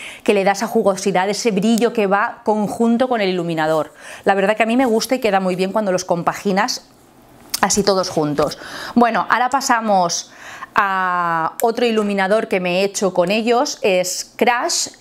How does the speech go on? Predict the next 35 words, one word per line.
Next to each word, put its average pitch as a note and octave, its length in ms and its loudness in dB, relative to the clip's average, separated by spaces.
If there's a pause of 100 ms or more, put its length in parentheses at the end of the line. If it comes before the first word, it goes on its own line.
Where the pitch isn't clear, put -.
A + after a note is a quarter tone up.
es F3+ 560 0
una G#3 180 2
colaboración, F#3 1160 0 (260)
bueno, G3+ 260 2
es - 160 2
una C#4 140 4
nueva B3 240 2
línea A3+ 320 0
que A3+ 80 -2
ha G3+ 60 -2
sacado F#3+ 1040 2
Álvaro. G3+ 560 0 (1000)
También F#3 240 4
os F#3 80 2
dejaré F#3+ 320 2
por F#3+ 140 2
aquí F#3+ 180 -2
abajo F#3 360 0
si G3 120 -2
queréis F3 420 -2 (200)
su B3+ 200 0
canal G3 300 2
de F3+ 120 0
YouTube F3 320 -2
y - 20 -6
podéis D3+ 540 -2 (100)
pasar E3 260 -2
por D3+ 140 0
allí D3+ 320 0
a D#3+ 80 2
verlo. C4+ 420 2 (300)
Este G#3+ 240 2
es G3 120 0
el F#3 300 0
tono, E3+ 1200 2